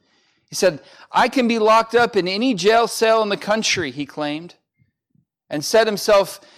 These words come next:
free quickly and easily. "No problem. Put me in any jail and I can escape like that."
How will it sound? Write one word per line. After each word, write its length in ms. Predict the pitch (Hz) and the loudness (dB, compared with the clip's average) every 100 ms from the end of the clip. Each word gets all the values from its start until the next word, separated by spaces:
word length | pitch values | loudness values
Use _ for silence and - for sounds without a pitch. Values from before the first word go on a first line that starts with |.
| _ | _
free 340 | - - 247 208 | -14 -2 0 0
quickly 640 | - 247 254 240 254 247 | -2 -6 -4 -4 -4 -2
and 160 | 208 214 | -2 -4
easily. 520 | 214 180 175 135 101 | -6 -8 -8 -10 -10
"No 240 | 120 185 | -6 -6
problem. 500 | 196 208 190 - - _ _ _ | -6 -8 -10 -12 -20 _ _ _
Put 160 | 185 | -10
me 100 | 170 | -6
in 60 | 175 | -8
any 180 | 196 185 | -8 -10
jail 380 | 165 185 190 165 | -6 -4 -4 -4
and 160 | 131 | -8
I 120 | 160 | -8
can 280 | - 143 135 - | -8 -10 -12 -12
escape 540 | 123 - 156 156 - _ _ _ _ - | -16 -12 -12 -12 -14 _ _ _ _ -12
like 300 | 131 131 123 | -8 -8 -8
that." 320 | 120 101 | -12 -12